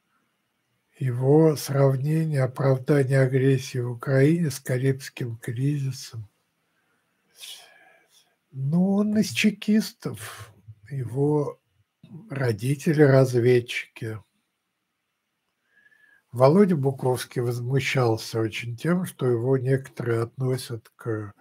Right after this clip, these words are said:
оппозиции, при том, что он на Первом канале вел передачу. Но он никакая не оппозиция.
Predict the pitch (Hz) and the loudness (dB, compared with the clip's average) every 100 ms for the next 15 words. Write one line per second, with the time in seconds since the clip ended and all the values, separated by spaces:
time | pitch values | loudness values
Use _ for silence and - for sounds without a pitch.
0 | - - - - 123 - 135 117 113 135 | -20 -20 -20 -10 -10 0 2 2 0 -2
1 | 143 - - 131 123 120 117 117 143 135 | -2 -6 -4 0 0 -2 -10 -4 -2 -2
2 | 135 - 127 120 120 117 135 120 113 113 | -4 -4 -4 -2 -4 -4 -2 -2 -2 -2
3 | 127 117 127 151 135 113 117 110 _ 117 | -2 0 -2 -2 -6 -6 -8 -8 _ -12
4 | 101 110 110 - - - _ _ _ _ | -12 -12 -12 -14 -20 -20 _ _ _ _
5 | _ - - - - _ _ 131 131 135 | _ -20 -20 -20 -20 _ _ -6 -4 -4
6 | 135 - 135 180 185 170 131 - 123 113 | -6 -10 0 4 4 2 0 0 -2 -2
7 | 135 135 - - 123 120 | -4 -4 -8 -14 -14 -14